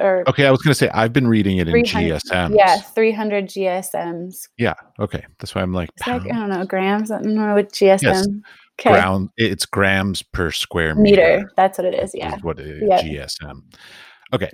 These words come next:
Speaker 2: yeah, 'cause, like, I love the three hundred G S M and six hundred G S Ms.
Speaker 1: Yep.
Speaker 2: Like, they're, but they're, like,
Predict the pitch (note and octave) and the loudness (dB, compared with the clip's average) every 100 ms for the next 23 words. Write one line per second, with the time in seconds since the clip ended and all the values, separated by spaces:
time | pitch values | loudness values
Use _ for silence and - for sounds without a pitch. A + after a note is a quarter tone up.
0 | _ _ G2+ D#2 - F#2 F2+ E2 F#2+ G#2+ | _ _ -4 -4 -6 -4 -4 0 0 0
1 | F2 D2+ D2+ D2 - D#2 E2 C#2+ D2 - | -2 -4 -8 -10 -8 -8 -6 -8 -10 -10
2 | D2 C#2+ - D2+ D2 C#2+ - - D2+ C#2 | -8 -8 -8 -8 -8 -10 -10 -10 -10 -10
3 | C#2 D#2 C#2 - - F2 E2+ - - - | -14 -14 -12 -10 -2 0 0 -4 -14 -18
4 | D#2 - F2 _ F#2+ F2+ D2+ - | -20 -18 -20 _ -6 -6 -6 -12